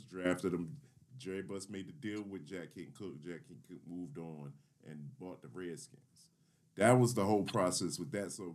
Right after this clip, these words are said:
Magic's like, it's full circle with him with that little bit of history.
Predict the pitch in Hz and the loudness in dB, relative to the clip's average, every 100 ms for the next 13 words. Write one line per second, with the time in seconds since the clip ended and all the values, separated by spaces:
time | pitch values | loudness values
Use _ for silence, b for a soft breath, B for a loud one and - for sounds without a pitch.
0 | 82 107 123 123 87 87 95 82 - 90 | 0 6 6 6 0 -2 -2 -2 -6 -10
1 | - 104 101 - 113 117 90 85 87 82 | -12 -12 -12 -10 -10 -10 -10 -12 -10 -10
2 | 82 b b b - 85 92 92 90 85 | -10 b b b -10 -6 2 4 6 4
3 | 82 85 76 82 104 101 - - | 2 0 -2 -4 -8 -10 -16 -20